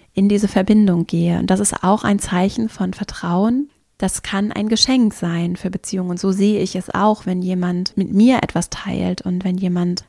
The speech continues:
vielleicht auch sich vor mir so sehr öffnet, vor mir zu weinen oder auch vielleicht sehr wütend zu sein oder auch mal was Unbequemes anzusprechen. Das ist ein Geschenk der Aufrichtigkeit, der Offenheit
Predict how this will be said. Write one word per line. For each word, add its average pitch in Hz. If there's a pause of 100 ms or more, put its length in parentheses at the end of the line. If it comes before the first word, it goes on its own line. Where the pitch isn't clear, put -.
vielleicht 180
auch 180 (640)
sich 190
vor 202
mir 202
so 196
sehr 185
öffnet, 190
vor -
mir 180
zu 185
weinen 196
oder 180 (360)
auch 202
vielleicht 226
sehr 226
wütend 254
zu -
sein 170 (160)
oder 180 (280)
auch 190
mal 196
was 208
Unbequemes 226
anzusprechen. 180 (440)
Das 208
ist 233
ein 196
Geschenk 247
der -
Aufrichtigkeit, 185 (280)
der -
Offenheit 208